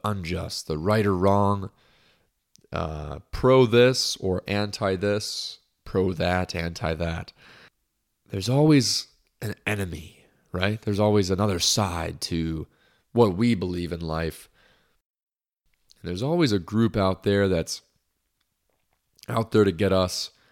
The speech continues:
or out there to do bad things or do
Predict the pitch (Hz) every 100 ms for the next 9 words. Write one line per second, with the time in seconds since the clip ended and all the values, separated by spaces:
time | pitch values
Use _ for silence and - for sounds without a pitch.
0 | _ _ _ _ - 98 95 98 - 104
1 | 95 90 - - 87 87 85 85 90 _
2 | _ _ _ _ _ _ _ _ _ _
3 | _ _ - 117 98 78 92 101 98 -
4 | 110 104 101 95 92 90 95 131 139 127